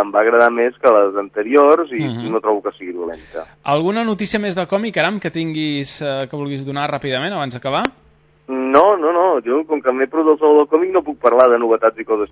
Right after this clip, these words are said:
Speaker 1: xules.
Speaker 2: Oh, pues mira, bueno, jo t'he portat un regalet que si de cas ja t'entregaré la setmana que ve.
Speaker 1: Ah, perfecte.
Speaker 2: Eh, que tinguis un petit, un petit record de, del Saló
Speaker 1: Molt
Speaker 2: del
Speaker 1: bé.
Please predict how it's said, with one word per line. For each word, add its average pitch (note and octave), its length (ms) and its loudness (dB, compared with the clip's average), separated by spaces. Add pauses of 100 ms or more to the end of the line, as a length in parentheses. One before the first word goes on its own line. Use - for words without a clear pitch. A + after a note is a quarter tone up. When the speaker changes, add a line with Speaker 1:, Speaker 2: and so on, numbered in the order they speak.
Speaker 1:
xules. D#3+ 300 6 (240)
Speaker 2:
Oh, C#3+ 720 0
pues B2+ 320 -4
mira, E3 240 -2
bueno, D3+ 300 -6
jo E3 360 -10
t'he A3 80 -4
portat F#3+ 240 -2
un E3+ 120 -2
regalet D#3 440 2
que D3+ 100 -14
si - 100 -10
de C3+ 80 -6
cas C#3 120 -4
ja D#3 80 -4
t'entregaré C3 440 -4
la A#2+ 100 -2
setmana A2 300 -8
que G#2 60 -10
ve. A2+ 140 -8 (600)
Speaker 1:
Ah, B2 160 6
perfecte. A2 340 -2
Speaker 2:
Eh, A2+ 40 -12
que G2 100 2
tinguis B2+ 360 -4
un A#2+ 380 -4
petit, B2+ 380 -6
un B2+ 180 -8
petit C3+ 260 -4
record C3 380 -2
de, A#2+ 640 -2
del C3 140 0
Saló C#3 260 -2
Speaker 1:
Molt C3 120 8
Speaker 2:
del A#2+ 80 6
Speaker 1:
bé. A#2 60 8